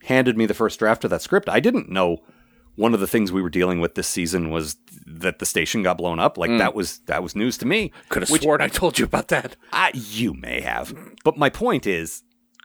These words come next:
Speaker 1: I like having that latitude.
Speaker 2: Yeah.
Speaker 1: I like being able, like, to have it both ways, to, to have a plan, to know where we're going, but also to, like, the whole middle of the season is us building on each other's ideas.
Speaker 2: Mm-hmm.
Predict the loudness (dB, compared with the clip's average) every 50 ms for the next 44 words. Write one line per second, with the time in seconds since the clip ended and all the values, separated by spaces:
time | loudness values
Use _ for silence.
0 | _ _ _ _ _ _ _ _ 0 2 2 4 4 2 2 2 2 0 2 2
1 | 2 0 0 0 0 0 2 0 0 0 -2 -8 -10 -14 -16 -18 _ _ _ _
2 | _ _ _ _ _ _ _ 0 2 2 2 0 -2 0 2 2 0 0 -2 _
3 | -20 -6 0 2 2 4 4 2 2 2 2 2 2 2 2 2 0 -4 -4 _
4 | 0 0 0 0 -6 -6 0 2 2 2 0 -2 -2 0 -2 -2 -2 -4 -6 -6
5 | -6 -6 -10 -10 -4 -4 -4 -4 -4 -8 _ _ _ _ _ _ _ -4 2 2
6 | 4 4 2 0 2 2 2 4 4 2 0 -2 -2 0 2 2 4 2 2 2
7 | 0 0 2 2 2 2 2 0 -2 -6 -8 _ _ _ _ _ _ _ _ _
8 | 0 4 4 4 4 4 2 4 4 4 2 -2 _ _ _ _ _ _ -12 -12
9 | -12 _ _ _ -4 -4 -4 -4 _ _ _ _ _ _ 0 2 4 4 0 0
10 | 0 0 2 4 4 4 4 4 2 2 -2 -2 0 0 0 0 2 0 0 -2
11 | -2 0 0 0 0 4 2 2 2 2 2 4 4 6 6 4 4 4 2 2
12 | 0 0 0 0 0 0 0 -2 -2 -4 -4 -2 -4 -6 -6 -6 -8 -6 -6 -6
13 | -6 -8